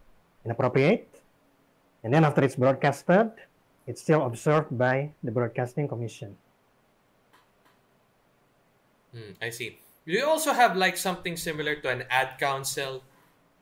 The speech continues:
Speaker 2: for advertisements, for billboards, for commercials?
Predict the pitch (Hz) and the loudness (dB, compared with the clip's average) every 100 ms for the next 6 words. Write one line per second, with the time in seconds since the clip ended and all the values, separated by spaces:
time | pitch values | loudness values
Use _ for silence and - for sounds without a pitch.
0 | _ _ _ _ _ 131 117 117 127 123 | _ _ _ _ _ -6 -4 -2 -4 -2
1 | 143 151 147 151 - 117 107 135 135 135 | -4 -4 -6 -8 -6 -8 -6 -6 -6 -6
2 | 131 131 - 113 98 110 120 127 127 127 | -6 -6 -8 -12 -10 -10 -8 -8 -6 -8
3 | 123 - - | -6 -10 -12